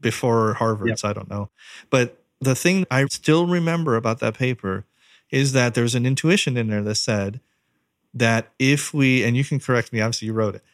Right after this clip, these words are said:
Speaker 1: but something like database systems who have to maintain structures when you write are always gonna be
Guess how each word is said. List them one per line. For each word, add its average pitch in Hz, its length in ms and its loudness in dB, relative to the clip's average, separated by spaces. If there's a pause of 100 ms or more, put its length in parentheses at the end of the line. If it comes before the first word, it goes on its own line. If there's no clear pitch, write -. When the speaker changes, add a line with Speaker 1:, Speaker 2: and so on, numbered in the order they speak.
(140)
Speaker 1:
but 127 280 2
something 151 400 0
like 127 260 0
database 170 540 0
systems 127 720 -4 (280)
who 147 160 -2
have 139 340 0
to 135 160 -2
maintain 131 420 0
structures 123 560 -2
when 120 160 -2
you 117 140 -2
write 113 480 0 (500)
are 123 180 -2
always 143 500 2
gonna 127 180 0
be 117 420 0